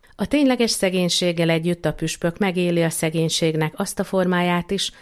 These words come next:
ami a mennyek országáért vállalt cölibátus és szüzesség. Nem csak arról van szó, hogy valaki nőtlen, hanem arról is, hogy gyakorolni kell a szív és a magatartás tisztaságát,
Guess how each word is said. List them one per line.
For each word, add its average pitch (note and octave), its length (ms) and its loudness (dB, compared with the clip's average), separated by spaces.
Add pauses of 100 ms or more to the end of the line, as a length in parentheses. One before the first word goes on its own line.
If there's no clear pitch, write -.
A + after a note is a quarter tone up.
(220)
ami G3 340 2
a G3 80 0
mennyek G#3 460 2
országáért D#3 960 0
vállalt D#3+ 720 2
cölibátus F3 880 -2
és F#3+ 200 -2
szüzesség. C#3+ 920 -4 (920)
Nem D#4+ 140 -2
csak - 220 -4
arról E3 340 2
van D#3+ 160 0
szó, D#3+ 260 0
hogy D#3+ 140 0
valaki E3 340 0
nőtlen, D3+ 600 -2 (380)
hanem D#3+ 260 2
arról E3 420 2
is, F3 200 -2
hogy F#3+ 160 0
gyakorolni F#3+ 600 0
kell D#3 280 0
a D#3 60 0
szív F3 400 -2
és F3+ 220 -2
a F#3 60 0
magatartás D#3 880 -2
tisztaságát, D#3 1000 -2